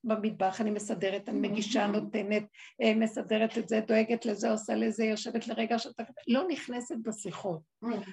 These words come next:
Speaker 1: לא נכנסת באינטראקציות, אבל מ-,
Speaker 2: הוויכוח.
Speaker 1: מכלום פתאום תבוא איזה, תפליפ לי איזה, אה, כמו שסיפרתי לכם שהיה, שהיא התחילה לצעוק על הבריכה,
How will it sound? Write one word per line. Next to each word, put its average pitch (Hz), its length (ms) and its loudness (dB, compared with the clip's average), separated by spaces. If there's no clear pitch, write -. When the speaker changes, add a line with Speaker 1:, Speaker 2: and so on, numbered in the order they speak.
Speaker 1:
לא 262 180 6
נכנסת 233 640 2
באינטראקציות, 208 840 0
אבל 269 220 4
מ-, 226 120 10
Speaker 2:
הוויכוח. 254 500 6
Speaker 1:
מכלום 381 340 8
פתאום 359 360 8
תבוא 311 280 4
איזה, 277 260 8
תפליפ 269 720 6
לי 220 200 4
איזה, 214 320 2
אה, 208 440 6
כמו 240 200 2
שסיפרתי 254 580 0
לכם 233 240 -2
שהיה, 285 340 -2
שהיא 220 300 -2
התחילה 285 400 -2
לצעוק 254 400 0
על - 80 0
הבריכה, 202 540 2